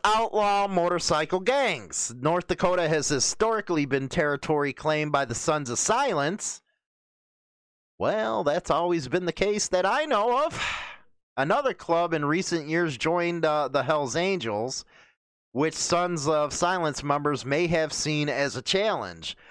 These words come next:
You know what? And, uh, I'm not speaking, well, maybe I am. Uh,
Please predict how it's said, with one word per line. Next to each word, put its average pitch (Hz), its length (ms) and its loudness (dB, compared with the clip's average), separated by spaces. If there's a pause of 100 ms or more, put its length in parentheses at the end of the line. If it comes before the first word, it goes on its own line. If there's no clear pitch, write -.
(200)
You 262 140 0
know 285 160 2
what? 247 320 0 (920)
And, 233 300 0
uh, 120 260 0
I'm 226 200 -2
not 175 220 0
speaking, 147 520 -2
well, 139 200 -2
maybe 107 440 -6
I 78 160 -4
am. 73 180 -10 (440)
Uh, 127 420 0